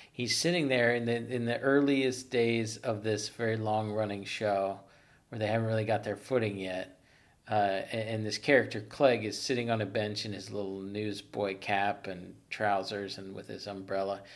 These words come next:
And he takes out a notebook and he starts scratching something down in the notebook. And, uh,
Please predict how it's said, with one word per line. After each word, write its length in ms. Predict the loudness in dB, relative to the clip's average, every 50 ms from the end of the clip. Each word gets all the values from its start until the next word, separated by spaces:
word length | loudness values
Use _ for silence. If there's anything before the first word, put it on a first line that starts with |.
| -20 -20 -20 -20 -12 -8
And 80 | -6 -4
he 60 | -4
takes 400 | -4 -2 -2 -2 -2 -2 -2 0
out 140 | 0 2 2
a 40 | 0
notebook 640 | 0 0 0 0 0 -2 -4 -6 -6 -6 -6 -8
and 80 | -12 -12
he 80 | -10 -8
starts 580 | -8 -6 -4 -4 -4 -4 -6 -8 -10 -10 -10 -12 _ _
scratching 680 | -10 -8 -8 -4 0 2 2 2 2 0 -2 -4 -4 -4
something 440 | -4 -4 -4 -6 -6 -8 -8 -8 -8
down 340 | -6 -4 -2 -2 -2 -2 -4
in 100 | -6 -10
the 80 | -10 -10 -6
notebook. 560 | -4 -4 -4 -4 -6 -8 -10 -10 -12 -14 -20 -20 _ _ _ _ _ _ _ _ -20 _ _ _ _ -10
And, 280 | -4 -2 -2 0 2 2
uh, 300 | 2 4 4 2 0